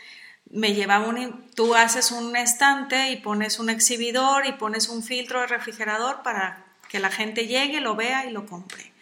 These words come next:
Hoy me doy cuenta, porque tengo pocos meses de empezar en estas plataformas, del crecimiento que puedes tener exponencial de un mes a otro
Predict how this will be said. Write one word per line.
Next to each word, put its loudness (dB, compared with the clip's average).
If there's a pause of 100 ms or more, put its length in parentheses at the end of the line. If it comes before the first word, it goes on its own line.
(440)
Hoy 0
me 2
doy 2
cuenta, -2
porque -8
tengo -2
pocos -4
meses -2
de -4
empezar -6
en -2
estas -4
plataformas, -6 (320)
del 0
crecimiento -2
que -4
puedes -4
tener -2
exponencial -2
de -4
un -6
mes -2
a -2
otro -4